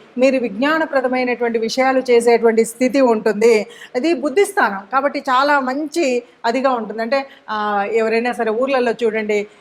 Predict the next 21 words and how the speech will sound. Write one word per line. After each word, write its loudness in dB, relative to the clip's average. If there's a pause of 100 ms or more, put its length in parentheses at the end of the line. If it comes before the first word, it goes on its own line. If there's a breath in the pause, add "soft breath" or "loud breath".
(120 loud breath)
ఆ, 0
"ఆయన్ని 2
అడిగి 0
తెలుసుకుందాం" -2
అంటారు 0
కదా. 0
అంటే 2
ఒక 2
గ్రామ 0
పెద్దగా 2
ఉంటారు, 0
గ్రామంలో 0
అందరికీ -2
తెలియని 0
విషయాలు 0
తెలియజేసేటువంటి 0
వి-, -2 (280 loud breath)
స్థితిలో 2
మీరుంటారు, 4
ఒక -2
మేధావి. 0